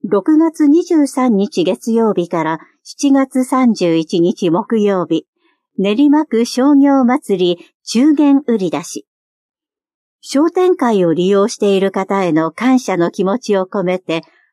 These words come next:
各商店会で開催します。期間中、商業祭りに参加している商店会で買い物をした方を対象に、藤あや子コンサート、練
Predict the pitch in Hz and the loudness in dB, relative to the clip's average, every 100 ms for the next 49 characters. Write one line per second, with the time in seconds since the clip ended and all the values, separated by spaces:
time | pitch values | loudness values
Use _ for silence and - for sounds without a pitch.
0 | _ - 269 220 208 - 277 302 311 302 | _ -6 -2 0 -2 0 -2 0 0 0
1 | 247 233 240 240 - 180 160 160 151 - | 0 -4 -2 -4 -6 -8 -6 -6 -6 -6
2 | 139 156 - _ _ _ _ _ _ _ | -6 -6 -8 _ _ _ _ _ _ _
3 | _ _ - - 233 220 214 196 196 - | _ _ -10 -4 -4 -2 -2 0 -2 -4
4 | 262 277 269 277 254 269 240 196 180 175 | -2 2 2 2 2 0 -2 -2 0 -2
5 | - 220 208 214 226 - 214 202 208 - | -2 -4 -2 -4 -4 -4 -2 0 -2 -2
6 | 226 220 240 220 196 185 170 175 170 - | -6 -4 -4 -4 -2 -4 -2 -6 -8 -18
7 | _ 208 220 214 208 208 220 - 208 202 | _ -4 -2 0 -2 -2 -4 -6 -6 -6
8 | 196 220 208 156 156 160 - 165 151 147 | -6 -4 -4 -6 -6 -6 -6 -4 0 0
9 | 151 - _ _ _ - 202 294 302 277 | 0 -4 _ _ _ -8 -6 -4 -2 0
10 | 262 262 240 233 226 202 - 165 151 156 | 0 -2 -4 -4 -4 -4 -4 -6 -6 -8
11 | 143 _ _ _ _ _ - 196 | -12 _ _ _ _ _ -6 -4